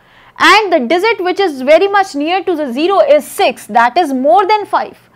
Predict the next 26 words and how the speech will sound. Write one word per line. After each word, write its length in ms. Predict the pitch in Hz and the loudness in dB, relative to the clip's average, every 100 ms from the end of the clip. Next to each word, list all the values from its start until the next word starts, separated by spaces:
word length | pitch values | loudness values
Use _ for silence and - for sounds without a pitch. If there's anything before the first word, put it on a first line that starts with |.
| _ _ _ - | _ _ _ 0
And 200 | 349 392 | 2 2
if 140 | 381 | 2
it 120 | 453 480 | 0 0
is 140 | 480 | -2
more 280 | 359 339 359 | 0 2 2
than 160 | 339 320 | 0 0
five, 380 | 302 262 311 | 2 2 0
then 180 | 269 285 | -2 -2
again 340 | 269 262 359 392 | -2 -2 -2 0
you 120 | 339 | 2
are 140 | 302 | 2
going 260 | 262 302 330 | 2 -2 0
to 160 | 330 254 | -2 2
add 240 | 254 240 214 | 2 0 0
one 260 | 269 392 359 | 2 2 2
over 260 | 285 277 | 0 0
here. 460 | 247 294 254 285 349 _ _ _ | 0 4 4 4 0 _ _ _
So 160 | - 262 | -6 0
when 200 | 277 285 | 0 0
you 100 | 339 | 0
will 160 | 415 | 0
be 100 | 403 | 4
adding 360 | 359 311 320 262 | 4 4 0 2
one 220 | 320 415 | 4 4
over 220 | 392 349 | 4 4
here, 460 | 269 330 269 285 | 4 2 4 4